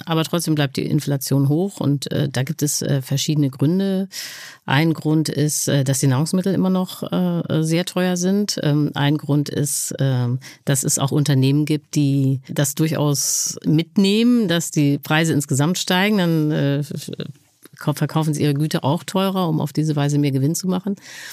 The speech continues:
Aber es wird auch eine Rolle spielen, dass die Angestellten jetzt finden, dass sie einen Inflationsausgleich brauchen, die Löhne steigen, damit steigen die Kosten. Das könnte auch dazu führen, dass die, äh, Preise dann erstmal nicht zurückgehen. Alle sagen, und das erscheint mir auch plausibel, dass wir mit diesem Phänomen der Inflation,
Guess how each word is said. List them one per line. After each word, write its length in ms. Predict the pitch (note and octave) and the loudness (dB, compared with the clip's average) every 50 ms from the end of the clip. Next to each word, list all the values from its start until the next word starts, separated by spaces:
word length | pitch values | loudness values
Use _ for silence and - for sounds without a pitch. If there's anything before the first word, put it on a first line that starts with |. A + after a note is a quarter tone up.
| - - - - - | -18 -18 -20 -12 -4
Aber 240 | - - E3+ F#3+ G3+ | -2 0 2 2 2
es 120 | F#3+ - | 0 0
wird 120 | G#3 F#3 - | 0 0 2
auch 80 | F3+ | 2
eine 120 | F3+ F#3 F3 | 2 2 2
Rolle 260 | D#3+ F3 F3+ F3 D#3+ | 2 2 2 2 0
spielen, 440 | - - F#3+ F3+ F3+ E3+ E3 E3 D#3 | 0 0 0 2 2 4 2 2 2
dass 240 | D#3 D3+ D3 - | 2 0 -2 -2
die 460 | - - D3+ D3 D3 D3 C#3+ C#3+ D3 - | -2 0 2 2 2 2 2 2 0 0
Angestellten 760 | - D#3+ G#3+ B3 A#3+ F#3+ - - - D3 C#3 C#3 - C#3+ C#3+ C#3+ | 0 2 2 4 4 2 0 0 0 2 2 2 2 0 0 0
jetzt 220 | C#3 C#3 - - | 0 -2 -2 -2
finden, 380 | - D#3+ D#3+ - D3+ D3+ C#3+ C#3+ | 0 0 0 2 2 2 2 2
dass 180 | C#3+ C#3+ C3+ - | 0 -2 -2 0
sie 100 | D#3 C#3+ | 0 2
einen 180 | D3 C#3 C3+ | 2 2 2
Inflationsausgleich 840 | - C#3+ - C#3 C3+ - - F#3 G3 - D3 C#3 C3+ - C3+ C3+ C3 | 0 -2 -2 -2 -2 -2 0 -2 0 0 -2 -2 -2 -2 -2 -2 -2
brauchen, 420 | C3 - - C3 C3+ D#3 E3 D#3 D3 | -2 -2 -2 0 0 0 0 0 0
die 80 | C#3+ | 0
Löhne 260 | C3+ D3 E3 F3+ E3+ C#3+ | 0 0 0 0 0 -2
steigen, 320 | - - C3+ C3 C3+ C#3+ | -2 -2 0 0 2 2
damit 180 | C#3+ C#3 C#3+ - | 2 0 -2 -2
steigen 240 | - C#3+ C#3+ C#3+ | -2 0 0 0
die 80 | C#3 C3+ | 0 0
Kosten. 380 | - E3+ E3 D#3 - - B2+ B2+ | -2 -2 -4 -4 -2 -2 -2 -2
Das 140 | C#3 - | -2 -2
könnte 220 | - D3 C#3 - E2+ | -2 -2 -2 0 -2
auch 80 | C#3+ | -2
dazu 240 | - C#3 B2+ - C3+ | -4 -4 -4 -4 -6
führen, 240 | C3 - - D3 C#3+ | -6 -4 -2 -2 -2
dass 120 | C3+ C3+ | -2 -2
die, 200 | - - C#3 C#3 C3+ - - - - - - - - - - _ - | -2 -4 -4 -4 -4 -8 -16 -20 -20 -20 -20 -20 -20 -20 -18 _ -4
äh, 180 | - D3 C#3+ | -2 -2 -2
Preise 400 | C3+ - - C#3+ C#3 D3 D3 D3 | -2 0 0 2 2 2 2 2
dann 440 | C#3+ D3 C#3+ C#3 C#3 C#3 C#3 C#3+ - - - _ _ | 2 2 2 2 2 2 0 -2 -4 -6 -12 _ _
erstmal 360 | - - D#3 C#3+ - - D3 | -4 -2 -2 0 2 2 2
nicht 180 | C#3 C#3 B2+ - | 2 0 0 -2
zurückgehen. 580 | - C#3 D#3+ F3 - - A2+ G2+ F#2+ G2 G2 F#2+ | -2 -2 -2 -2 -2 -2 -4 -4 -6 -8 -12 -6
Alle 440 | - C#3 D#3 E3 G3 G#3 G3 F#3 E3+ | -2 0 0 2 2 2 2 2 2
sagen, 360 | D3+ D3+ C#3+ C#3+ E3+ G3+ G#3 | 2 2 2 2 2 2 2
und 60 | F#3+ E3+ | 2 2
das 160 | E3+ E3+ - | 0 0 -2
erscheint 280 | E3+ D#3+ - E3+ F3 F3 | -2 -2 0 0 0 0
mir 80 | D#3+ | -2
auch 60 | D3+ - | -2 -2
plausibel, 380 | - D3 D3 D#3 F3 G3 F#3 | 0 0 0 2 0 0 0
dass 200 | D#3+ D#3 D#3 - | 0 -2 -2 -2
wir 80 | - D3+ | -2 0
mit 160 | D#3 D3+ D#3 | 0 0 -2
diesem 180 | D#3+ D3+ D3+ C#3+ | -2 -2 -2 0
Phänomen 360 | - D3+ D3 C#3+ D3 D#3 D#3 | 0 2 2 2 2 2 0
der 80 | D#3 | -2
Inflation, 600 | D3+ C#3 - D3 C#3+ - - D3 D3 E3+ G3 F#3+ | -2 -4 -4 -6 -6 -4 -2 0 0 0 -2 -4